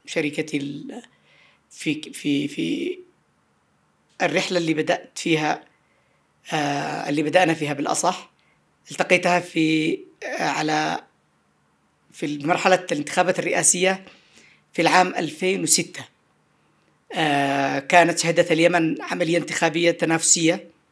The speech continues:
آه، بين الرئيس السابق صالح وبين المهندس، آه، المحترم فيصل بن شملان.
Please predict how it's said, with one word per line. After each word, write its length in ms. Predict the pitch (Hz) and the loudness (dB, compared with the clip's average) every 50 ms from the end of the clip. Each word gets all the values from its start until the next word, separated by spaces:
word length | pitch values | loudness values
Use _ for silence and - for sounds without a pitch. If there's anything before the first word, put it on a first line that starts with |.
| _ _ _ _ _ _ - - | _ _ _ _ _ _ -8 -6
آه، 140 | 151 147 | -4 -4
بين 240 | 147 139 156 156 151 | -2 0 0 0 0
الرئيس 360 | 147 135 - - 170 170 147 | -2 -2 -4 -2 -2 0 4
السابق 420 | - - - - 170 160 147 - - | 6 6 6 6 4 2 0 -2 -2
صالح 440 | - - 170 165 160 175 - - - - - _ _ _ _ _ _ - _ _ _ | 0 2 4 4 4 2 -2 -6 -12 -20 -20 _ _ _ _ _ _ -20 _ _ _
وبين 440 | - 160 165 180 165 156 151 131 - - _ _ _ _ _ - - | 2 6 6 6 6 6 2 0 -4 -10 _ _ _ _ _ -8 -6
المهندس، 920 | 170 147 143 143 139 151 170 165 147 165 156 - - - - - - - _ _ _ _ _ _ - | -4 -4 -4 -6 -4 -2 -2 0 2 4 4 6 4 4 4 0 -2 -6 _ _ _ _ _ _ -12
آه، 640 | - 170 151 143 139 139 139 147 147 147 143 139 135 - - - - - | -8 -6 -6 -6 -6 -6 -8 -8 -8 -8 -8 -10 -12 -14 -16 -12 -8 -6
المحترم 540 | 151 151 156 - - 175 156 151 151 160 - - _ _ _ _ _ _ _ _ _ _ _ | -4 -4 -6 -2 0 0 0 0 0 -4 -8 -14 _ _ _ _ _ _ _ _ _ _ _
فيصل 300 | - - 165 160 175 160 | 0 2 4 4 4 4
بن 120 | 147 151 151 | 2 0 0
شملان. 500 | - 180 170 170 160 175 196 240 262 | 2 2 4 4 4 4 4 2 0